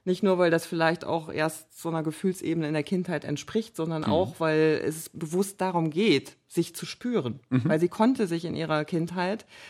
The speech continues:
Speaker 1: das wird auch s-, relativ klar in diesem, äh, Teil der Trilogie,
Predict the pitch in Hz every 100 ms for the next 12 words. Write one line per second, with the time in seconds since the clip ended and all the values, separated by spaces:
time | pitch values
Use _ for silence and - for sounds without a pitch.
0 | - 165 - 170 - - - - _ _
1 | 160 180 196 175 - - 190 151 139 139
2 | 135 131 131 127 131 131 127 - 156 131
3 | 127 123 143 139 135 156